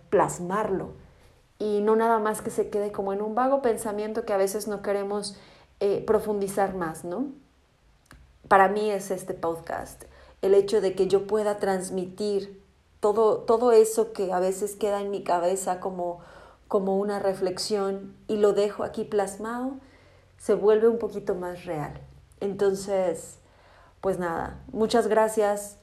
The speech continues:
por la paciencia para aquellos que si-, han seguido escuchando los audios y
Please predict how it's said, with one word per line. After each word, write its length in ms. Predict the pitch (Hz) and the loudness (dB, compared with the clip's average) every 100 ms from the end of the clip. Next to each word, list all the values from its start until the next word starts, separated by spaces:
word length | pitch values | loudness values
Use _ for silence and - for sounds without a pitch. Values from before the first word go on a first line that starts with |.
| _ | _
por 160 | 196 196 | 2 2
la 120 | 190 | 2
paciencia 640 | 185 185 208 208 226 226 | 0 -2 -4 -2 -2 0
para 160 | 202 170 | 0 2
aquellos 420 | 175 190 196 196 | 2 2 2 0
que 140 | 214 | -4
si-, 220 | - 202 - | -4 -4 -2
han 160 | 214 | 0
seguido 320 | 233 214 208 | -2 0 0
escuchando 640 | 208 208 247 - 208 196 196 | 0 -2 -4 -2 -2 -2 -4
los 240 | 196 196 | -6 -4
audios 460 | 226 226 233 254 254 _ | -2 0 -2 -4 -8 _
y 300 | 302 320 | 2 2